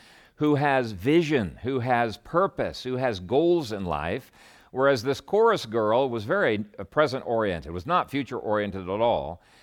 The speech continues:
and, uh, was very self-serving in the way she was going about it. Fourth, biblical rewards, recognition, and honor demonstrate a mutually beneficial system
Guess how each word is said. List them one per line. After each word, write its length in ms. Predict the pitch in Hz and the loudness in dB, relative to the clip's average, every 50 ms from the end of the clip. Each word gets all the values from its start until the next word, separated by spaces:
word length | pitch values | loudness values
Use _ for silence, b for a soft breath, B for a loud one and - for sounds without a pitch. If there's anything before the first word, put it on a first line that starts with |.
| b b b b | b b b b
and, 420 | - 117 113 113 110 110 110 104 | -4 -2 0 0 0 0 0 0
uh, 160 | 107 104 104 104 | 0 0 0 0
was 280 | 101 104 104 104 92 | 0 0 -2 -2 -2
very 340 | 85 107 113 110 107 107 - | -2 0 2 2 2 0 -2
self-serving 760 | - - - 135 123 117 104 - - 135 131 117 92 92 90 | -4 -6 -2 0 0 0 0 -2 -2 0 0 2 2 0 -2
in 80 | 90 92 | -2 -4
the 60 | 95 | -4
way 220 | 95 101 101 98 | -2 0 0 -2
she 200 | 92 - - 107 | -2 -4 -6 -6
was 420 | 101 95 98 95 92 90 87 - - | -4 -4 -2 -4 -4 -4 -8 -12 -10
going 320 | 101 101 110 107 104 95 | -6 -4 -2 -2 0 -2
about 320 | 95 82 107 113 113 107 90 | 0 0 2 2 2 0 -2
it. 100 | 78 - _ _ _ b b b b b b b b b b b | -4 -8 _ _ _ b b b b b b b b b b b
Fourth, 580 | _ - - 180 196 185 147 104 - - - - - _ _ _ _ _ _ _ _ _ _ _ _ _ _ - 87 | _ -4 0 2 4 4 4 4 2 -4 -12 -20 -20 _ _ _ _ _ _ _ _ _ _ _ _ _ _ -10 -2
biblical 420 | 95 131 165 185 196 - 190 185 185 | 2 2 2 2 2 2 2 2 4
rewards, 840 | 185 185 185 175 139 117 110 95 98 120 156 165 175 - - - _ _ _ _ _ _ _ _ - | 4 4 4 2 2 2 2 2 2 2 0 -2 -8 -12 -14 -14 _ _ _ _ _ _ _ _ -6
recognition, 720 | 101 104 139 147 - 170 147 143 151 151 143 - 143 139 | 0 2 2 2 2 0 -2 -2 -2 -4 -4 -4 -6 -4
and 80 | 139 139 | -2 -2
honor 320 | 123 110 101 104 110 120 | 0 0 0 0 -2 -2
demonstrate 800 | 113 104 135 151 180 185 175 - - - - 117 117 123 135 - | 0 0 0 2 2 0 -2 -4 -6 -6 -4 -2 0 0 0 -2
a 140 | 113 120 110 | -2 -2 -2
mutually 720 | 110 113 131 156 202 233 - - - 190 185 175 180 175 | 0 0 0 0 -2 -2 -4 -6 -4 -2 0 2 2 2
beneficial 920 | 147 113 98 95 131 151 165 180 190 - - - 160 160 143 - 165 160 151 | 0 0 -2 -2 -2 0 0 -2 -4 -6 -4 -6 -6 -6 -6 -6 -6 -6 -6
system 800 | - - - 185 175 - - - - 85 78 80 85 104 131 | -8 -8 -8 -8 -8 -8 -10 -8 -8 -6 -6 -6 -6 -8 -10